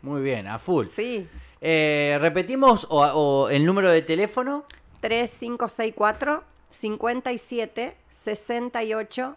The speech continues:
Speaker 2: veintinueve.
Speaker 1: Bien. Eso digo para aquel que se quiera comunicar. Y si no, eh, tenés una oficina aquí en nuestra ciudad.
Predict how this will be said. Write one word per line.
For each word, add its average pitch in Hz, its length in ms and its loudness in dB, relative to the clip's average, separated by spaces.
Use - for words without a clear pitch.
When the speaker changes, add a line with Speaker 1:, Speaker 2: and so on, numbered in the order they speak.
Speaker 2:
veintinueve. 202 960 -8
Speaker 1:
Bien. 95 380 -10
Eso 254 260 2
digo 190 220 6
para 143 180 6
aquel 175 380 2
que 208 300 2
se 165 220 -6
quiera 160 240 2
comunicar. 123 600 -4
Y 147 160 -6
si 202 180 0
no, 262 460 6
eh, 139 180 -2
tenés 165 420 4
una 180 180 6
oficina 170 400 0
aquí 156 160 0
en 185 60 0
nuestra 156 240 0
ciudad. 214 340 2